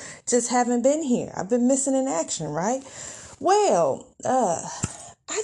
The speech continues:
just kinda started feeling like I didn't have anything to talk about, you know, but I was talking to my sister and I was talking about, you know, the fact that, well, I just feel like I don't have anything else to talk about, so I don't wanna just be, like,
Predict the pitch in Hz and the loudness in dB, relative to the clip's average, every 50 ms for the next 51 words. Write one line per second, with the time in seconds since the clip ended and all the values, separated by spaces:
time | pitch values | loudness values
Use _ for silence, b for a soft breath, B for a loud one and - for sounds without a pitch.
0 | - - 453 440 - - - 415 415 415 403 - - 403 392 392 381 370 - 392 | -2 -2 -2 -2 -2 -4 -6 -4 -4 -2 -2 -2 -2 0 0 0 -2 -2 -2 -2
1 | 381 381 370 370 359 359 359 359 349 359 370 370 359 349 339 339 339 254 359 349 | -2 0 -2 -4 -2 -2 -2 -2 -2 -2 -2 -4 -4 -4 -4 -6 -6 -6 -6 -6
2 | 349 330 302 302 339 381 392 415 - - - 160 - - - - - B B B | -6 -6 -6 -6 -4 -4 -4 -4 -4 -6 -6 -6 -8 -8 -10 -12 -16 B B B
3 | B B B B B B 247 262 277 285 285 285 254 269 262 262 262 254 - - | B B B B B B -2 0 2 2 2 2 2 2 2 2 0 -2 -2 -6
4 | - 330 330 349 359 370 330 330 - - 330 320 311 311 311 302 302 302 294 285 | -8 -8 -8 -6 -6 -6 -4 -4 -4 -4 -4 -4 -4 -4 -2 -2 -2 -4 -6 -8
5 | - - _ _ _ 262 254 262 269 269 - 302 294 285 - - - 269 269 262 | -12 -20 _ _ _ -8 -6 -4 -4 -4 -2 -2 -2 -2 -2 -2 0 0 0 2
6 | 262 254 247 233 233 - - 208 220 226 226 226 220 220 - 214 214 214 214 214 | 2 0 -2 -2 -6 -6 -6 -4 -2 -2 -2 -2 -2 -2 -4 -2 -2 -2 -2 -2
7 | - - - - - 320 294 285 - 285 277 269 262 214 226 233 233 233 233 226 | -4 -8 -10 -12 -10 -10 -10 -6 -4 -2 -2 -2 -2 -2 -2 -2 -2 0 0 -2
8 | 226 226 B B B B B B B B B B B 214 226 254 254 233 226 208 | -2 -4 B B B B B B B B B B B -2 0 0 2 2 2 0
9 | 208 208 208 208 196 202 190 - - 233 220 208 208 - - 208 196 196 202 226 | 2 2 0 0 -2 -2 -6 -4 -2 0 0 -2 -2 -2 -4 -2 -2 -2 -4 -6
10 | 247 277 285 294 285 277 - - 262 254 - - 269 269 262 247 240 240 226 226 | -8 -8 -8 -8 -10 -10 -6 -4 -4 -4 -2 -2 0 0 0 0 0 0 -2 -2
11 | 220 208 214 214 190 196 196 180 185 185 175 170 165 165 - - - 180 160 - | -2 0 -2 -2 -2 -2 -6 -4 -4 -4 -4 -4 -4 -8 -8 -6 -6 -4 -4 -4
12 | - 147 139 - - - - - 330 339 349 311 269 277 277 262 247 240 214 208 | -4 -6 -6 -6 -10 -10 -6 -6 -4 -4 -2 -4 -2 -2 -2 -2 -2 -4 -4 -4
13 | 226 233 240 247 220 208 196 185 170 160 - 185 165 - - - 165 160 151 151 | -4 -4 -4 -4 -4 -4 -4 -4 -6 -6 -6 -8 -8 -8 -8 -8 -8 -8 -8 -8
14 | 156 139 135 - - - - - - | -8 -8 -8 -8 -10 -14 -18 -20 -20